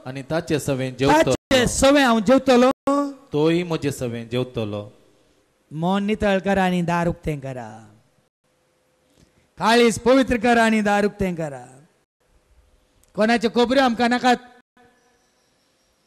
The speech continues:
Speaker 2: कोणाची निंदा आमकां नाका। कोणाची गिजटती आमकां नाका। आमचें मन साफ, कांय उणें ना। आमचें काळीज नितळ, आमकां कोणी कितेंय करूं सकाना.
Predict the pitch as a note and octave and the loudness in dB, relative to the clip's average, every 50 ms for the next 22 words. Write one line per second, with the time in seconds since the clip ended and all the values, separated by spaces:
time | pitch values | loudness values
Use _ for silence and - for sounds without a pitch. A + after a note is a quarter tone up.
0 | _ _ _ _ _ _ _ _ _ _ _ _ _ _ _ _ - G3+ A#3+ B3+ | _ _ _ _ _ _ _ _ _ _ _ _ _ _ _ _ -2 0 2 2
1 | C4+ G3 C4 C4+ C4+ D4 D4 D4 C#4+ C#4 C4+ C4+ C4+ - C4+ C#4 C4+ C#4 C4+ C4+ | 0 0 -2 -2 -2 -2 -2 -2 0 0 0 0 0 0 -2 0 0 0 0 0
2 | C4+ C#4 C4 B3+ - - - _ _ _ _ _ _ _ _ _ _ _ _ _ | 2 2 0 0 -4 -10 -20 _ _ _ _ _ _ _ _ _ _ _ _ _
3 | _ _ _ _ _ _ _ _ _ _ _ _ _ _ _ _ _ _ _ _ | _ _ _ _ _ _ _ _ _ _ _ _ _ _ _ _ _ _ _ _
4 | _ _ _ _ _ _ _ - A3+ C4 C#4 C#4+ D4 - C#4+ B3 B3+ A#3 E3+ C#4+ | _ _ _ _ _ _ _ 0 2 2 4 2 2 2 0 0 2 2 4 4
5 | D4 D4 - E4 E4 D#4+ D4+ B3+ C#4+ D4 D4 D4 C#4+ - D4 C#4+ C4 B3 - - | 2 2 2 0 0 0 0 0 0 0 0 0 0 2 2 2 2 0 -4 -12
6 | _ _ _ _ _ _ _ _ _ _ _ _ _ _ _ - F3 G#3+ A3+ G3 | _ _ _ _ _ _ _ _ _ _ _ _ _ _ _ -10 -8 -8 -8 -4
7 | F#3+ G3+ G3 G3 G3 G3+ G#3 G#3 G3+ - - G#3+ G#3+ G#3+ G#3 G3 F#3+ - - _ | -2 -2 -2 0 0 0 -2 -2 -2 -4 -2 0 2 2 2 0 -2 -6 -14 _
8 | _ _ _ _ - - F3 F#3 F#3+ G3 F#3+ F#3+ F#3 F#3 G3 G#3 G3+ G3 F#3 E3+ | _ _ _ _ -14 -8 -6 -4 -2 -2 -2 -2 -2 -2 -2 -2 -4 -4 -4 -6
9 | D#3+ D#3 D#3 - _ _ _ _ _ _ _ _ _ _ _ _ _ _ _ _ | -6 -8 -12 -16 _ _ _ _ _ _ _ _ _ _ _ _ _ _ _ _
10 | _ _ _ _ _ _ _ _ _ _ _ _ _ - A3 A#3 F#3+ A3+ A3 - | _ _ _ _ _ _ _ _ _ _ _ _ _ -6 -6 -4 -2 -4 -4 -2
11 | A#3 A#3 A#3 A3+ A3+ A3+ A#3 B3 C4 - B3+ A3+ G#3 F#3+ - - _ _ _ _ | -2 0 0 0 0 0 0 -2 0 0 2 0 0 0 -4 -10 _ _ _ _
12 | _ - F3+ G3 G3 G#3 - G#3 G#3 G#3 A3 F3+ G3+ G#3+ G3+ A3 A3+ A#3 A#3+ A3 | _ -12 -10 -6 -4 -4 -4 -2 -4 -4 -4 -4 -2 -2 0 2 2 0 0 0
13 | B3 A#3 F3 F3+ G#3 - G3 F3+ E3 | 0 0 0 -2 -2 -2 -2 -4 -4